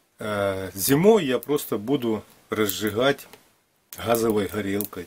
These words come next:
Так быстрее просто получается. Сейчас дом протоплен.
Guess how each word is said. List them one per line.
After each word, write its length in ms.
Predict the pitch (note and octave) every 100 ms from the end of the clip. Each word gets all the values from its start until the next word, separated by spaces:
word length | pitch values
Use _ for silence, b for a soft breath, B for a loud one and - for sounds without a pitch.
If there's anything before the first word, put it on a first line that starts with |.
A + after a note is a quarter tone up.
| -
Так 160 | A2+
быстрее 540 | G2+ G#2+ - A#2 G2+ F2+
просто 320 | F#2 - F#2
получается. 680 | - F#2 F2+ - E2+ - -
Сейчас 320 | - D#3 B2
дом 260 | B2+ C3+
протоплен. 680 | - A#2+ - G#3 F3 E3 C#3+